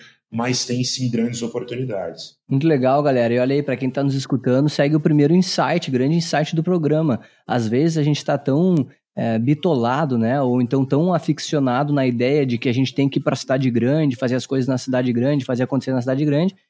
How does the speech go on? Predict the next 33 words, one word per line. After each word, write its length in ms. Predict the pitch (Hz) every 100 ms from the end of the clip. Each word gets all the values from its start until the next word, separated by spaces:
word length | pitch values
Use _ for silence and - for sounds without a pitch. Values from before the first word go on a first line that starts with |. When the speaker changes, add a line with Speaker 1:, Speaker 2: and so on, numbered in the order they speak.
| _ _
Speaker 2:
E 80 | 208
aí, 220 | 196 175
como 260 | 190 180 180
o 40 |
André 200 | 175 156
tá 140 | 165 170
nos 140 | 160
mostrando, 480 | 165 151 - 147 175
às 140 | 156
vezes 360 | 123 151 175 - _ _
existem 340 | 156 151 156 180
muitas 260 | 170 175
oportunidades 720 | 175 175 170 180 160 160 165 180
em 80 |
cidades 400 | 170 160 156 156
menores 500 | 190 196 156 165 151
que 80 | -
estão 280 | 123 135 135
desassistidas. 760 | 123 135 - 151 - 156 117
Então, 280 | 110 120 131 - _ _
fica 180 | 151 147
aí 60 | 147
o 60 |
primeiro 360 | 151 143 143 151
grande 240 | 147 151
insight 360 | 143 - 135 -
pra 100 | 135
quem 160 | 135
tá 120 | 131 139
nos 120 | 127
escutando. 540 | 127 175 151 147 185 180 _ _
E, 100 | 196
André, 360 | 208 185 220